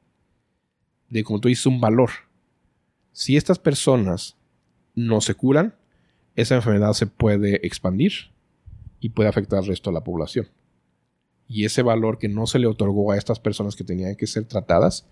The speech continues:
es un valor que se va todavía a crecer más por el efecto que va a tener sobre el resto del mundo.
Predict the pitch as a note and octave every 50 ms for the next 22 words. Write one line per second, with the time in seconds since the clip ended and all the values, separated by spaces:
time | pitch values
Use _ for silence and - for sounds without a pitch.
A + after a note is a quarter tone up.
0 | _ _ _ - - - - - - A#2 A2 G#2 G2+ G2 - A2+ - - G#2 G2
1 | G2 G2 G2+ G2 - - A2 G#2 G2 F#2+ G2 G2 G2 G2 F#2+ F#2+ F#2+ - _ _
2 | - G2 F#2+ - G2+ F#2 - G#2+ G2+ G2+ G2+ A2 C3 E3+ - - _ _ _ _
3 | _ _ _ _ _ A#2 A2+ B2+ C3 A#2+ A2 F#2+ - A2 G#2 - A2 - G#2 F#2
4 | F#2 F2+ G#2+ F#2+ F#2+ F#2 F2+ - G2+ F2+ E2+ E2+ E2+ - - - G2+ F#2+ G2 G#2+
5 | B2+ C#3 C3 A2 G#2